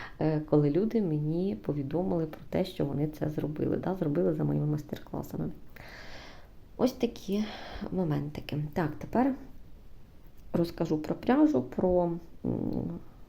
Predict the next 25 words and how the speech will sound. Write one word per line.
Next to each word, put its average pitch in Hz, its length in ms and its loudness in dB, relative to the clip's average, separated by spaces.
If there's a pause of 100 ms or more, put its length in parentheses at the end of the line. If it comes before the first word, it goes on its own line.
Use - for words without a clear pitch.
гачок, 262 640 2
кому 226 200 6
це 226 140 -2
дуже 202 260 0
цікаво, 185 560 -2
хоча 170 340 -2
я 156 140 -2
завжди 156 400 2
говорю, 220 420 4
що 208 180 -6
не 170 220 4
прив'язуйтеся, 190 1080 0 (680)
е, 151 280 2 (320)
дуже 151 280 0
сильно 180 480 4
до 143 120 2
того, 170 260 4
яка 151 340 2
в 151 100 2
мене 147 280 0
пряжа, 196 420 0
який 175 320 0
в 165 80 2
мене 151 200 4
гачок. 147 440 -4